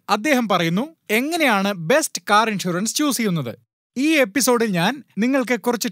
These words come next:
ടിപ്സ് പറഞ്ഞു തരാം. അത് നിങ്ങളെ ഏറ്റവും നല്ല കാർ ഇൻഷുറൻസ് തിരഞ്ഞെടുക്കാൻ സഹായിക്കുന്നതാണ്. എപ്പോഴും കാർ ഇൻഷുറൻസ് എടുക്കുന്ന സമയത്ത് ആളുകൾ പ്രീമിയം എന്നൊരു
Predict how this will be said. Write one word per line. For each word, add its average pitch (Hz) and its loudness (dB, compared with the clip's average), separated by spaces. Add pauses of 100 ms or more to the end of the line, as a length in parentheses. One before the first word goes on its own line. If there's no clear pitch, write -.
(100)
ടിപ്സ് - -4
പറഞ്ഞു 214 0
തരാം. 165 -4 (160)
അത് 254 2
നിങ്ങളെ 254 0
ഏറ്റവും 277 0
നല്ല 240 0
കാർ 262 4
ഇൻഷുറൻസ് 233 -2
തിരഞ്ഞെടുക്കാൻ 214 0
സഹായിക്കുന്നതാണ്. 185 0 (420)
എപ്പോഴും 269 0 (100)
കാർ 320 4
ഇൻഷുറൻസ് 277 0
എടുക്കുന്ന 269 0
സമയത്ത് 220 0
ആളുകൾ 208 2 (200)
പ്രീമിയം 311 0
എന്നൊരു 269 0